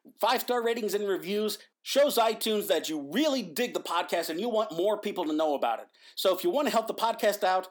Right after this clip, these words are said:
even if you're not subscribed, just go to the iTunes Store and leave a five-star rating and review, and I will read any five-star ratings and reviews on the podcast, and thank you,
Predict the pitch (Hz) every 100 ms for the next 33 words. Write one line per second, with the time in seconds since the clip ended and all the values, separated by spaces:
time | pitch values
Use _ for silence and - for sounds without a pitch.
0 | _ _ 196 240 240 240 240 196 214 247
1 | 233 - 285 226 175 170 - 262 247 240
2 | 214 185 233 233 240 220 - 196 202 185
3 | 165 156 135 214 220 208 220 190 160 220
4 | 214 208 208 165 170 170 165 - - 277
5 | 285 - 202 226 226 170 190 190 185 294
6 | 277 247 233 226 220 240 202 190 180 165
7 | 175 170 156 170 170 165 - - 240 262
8 | 262 247 247 208 185 - 170 165 165 165
9 | 160 - 214 202 202 196